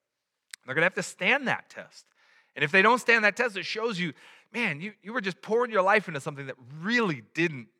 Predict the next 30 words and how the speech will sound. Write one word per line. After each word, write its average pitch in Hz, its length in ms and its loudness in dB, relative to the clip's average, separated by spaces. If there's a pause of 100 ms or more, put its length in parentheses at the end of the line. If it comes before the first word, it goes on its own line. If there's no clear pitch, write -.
matter 180 480 -2
in 110 80 -10
the 104 80 -12
same 101 320 -16
way. 98 180 -12 (260)
And 156 80 -4
I 160 60 4
think 226 160 -2
what 208 160 6
it 139 180 0
does 202 320 4
is 135 120 -10
it 151 120 -10
challenges 214 540 -2
us, 127 160 -14
we 139 120 -10
read 190 340 -6
this, 110 340 -6 (440)
challenges 220 380 -8
about 135 240 -4
what 156 300 -6
are 269 60 -8
we 196 140 -6
building 185 480 -4
our 135 140 -2
lives 175 440 -4
around? 107 260 -16 (640)
What 196 140 2
are 226 60 4
we 180 200 -2